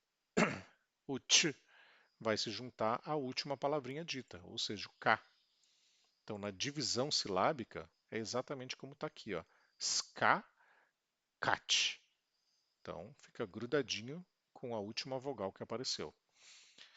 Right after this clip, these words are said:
Mas isso não altera a pronúncia dela como sendo uma paroxítona. Skakat.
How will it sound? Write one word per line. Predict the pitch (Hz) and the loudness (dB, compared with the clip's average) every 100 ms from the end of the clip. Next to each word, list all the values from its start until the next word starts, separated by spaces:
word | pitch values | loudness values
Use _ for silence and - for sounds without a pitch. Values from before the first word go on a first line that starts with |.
| - - - - - - _ - | -16 -14 -14 -14 -18 -20 _ 2
Mas | 117 101 | 4 4
isso | 95 123 | 2 0
não | 101 | 0
altera | 110 143 - 98 95 165 - _ _ _ _ _ _ _ _ - | -2 -2 2 2 2 -2 -8 _ _ _ _ _ _ _ _ -8
a | - | -6
pronúncia | 107 - 143 104 110 - 120 | -4 -4 -4 -4 -2 0 0
dela | 95 92 107 | 0 0 -2
como | - 110 | -4 -4
sendo | - 101 | -4 -4
uma | 101 101 | -8 -4
paroxítona. | 107 104 - - - - - - - | -2 -2 0 -2 -2 -8 -18 -20 -12
Skakat. | - - - - _ _ _ - 147 123 - - 80 71 - - - | -4 0 0 -2 _ _ _ 6 8 8 6 -6 -4 -2 2 2 2